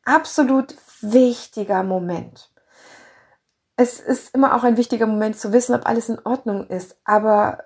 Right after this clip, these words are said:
wer in der Schwangerschaft wissen möchte, was er für ein Geschlecht seines Babys, äh, bekommen wird, das ist ein empfindlicher Moment, ein sensibler Moment. Und wenn du Mama bist und, äh,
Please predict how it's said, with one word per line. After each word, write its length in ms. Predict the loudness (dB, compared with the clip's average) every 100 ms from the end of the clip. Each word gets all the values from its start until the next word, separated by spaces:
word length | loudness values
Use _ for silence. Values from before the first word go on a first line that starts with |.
| _
wer 640 | -18 -16 -6 4 6 6
in 80 | 4
der 100 | 0
Schwangerschaft 600 | -2 -4 -4 -4 -10 -12 -4
wissen 380 | 2 2 2 0
möchte, 380 | -2 -4 -4
was 200 | -2 0
er 100 | -2
für 300 | -6 -4 -2
ein 340 | 0 0 0 -2
Geschlecht 580 | -6 0 2 2 -4 -20 -20 -20 -20 -4
seines 360 | 0 0 -2
Babys, 440 | -2 0 0 -2 -4
äh, 200 | -2 -2
bekommen 640 | -4 -6 2 6 6 4 -2
wird, 360 | -8 -8 -18 _ _ _ -20 _ _
das 220 | -10 -6
ist 320 | -4 -4 -8 -12
ein 120 | -8 -4
empfindlicher 760 | -4 -2 2 4 4 0 -2
Moment, 360 | -4 -4 -4 -2
ein 140 | 2
sensibler 500 | 4 4 0 -2 -4
Moment. 480 | -4 -6 -8 -8 -8
Und 240 | -8 -6
wenn 200 | -4 -2
du 60 | 0
Mama 320 | 0 2 2
bist 460 | 4 2 0 -14 -10
und, 480 | -4 -2 -2 -6 0
äh, 320 | 2 2 0